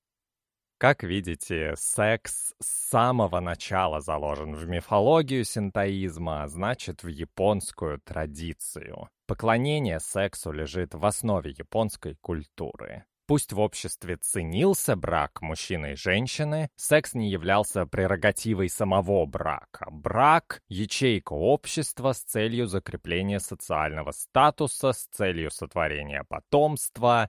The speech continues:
никак не единение духовного и полового влечений, привязанное к любви или романтике. Секс выходил за пределы понятия «муж-жена» и был разнообразным.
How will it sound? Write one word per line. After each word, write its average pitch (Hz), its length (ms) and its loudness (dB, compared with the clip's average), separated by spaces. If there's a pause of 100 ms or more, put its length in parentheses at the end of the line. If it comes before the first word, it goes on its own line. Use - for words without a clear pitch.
никак 123 680 4
не 90 460 -2
единение 101 1000 0
духовного 92 760 2
и - 20 -2
полового 85 560 2
влечений, 71 720 -8
привязанное 80 600 -2
к - 120 -14
любви 90 380 -2
или 87 140 -2
романтике. 80 920 -2 (100)
Секс - 600 2
выходил 139 600 2
за 85 140 -4
пределы 78 440 -4
понятия 80 520 -2
«муж-жена» 95 840 -2
и 92 100 -2
был 131 420 2
разнообразным. 85 1120 0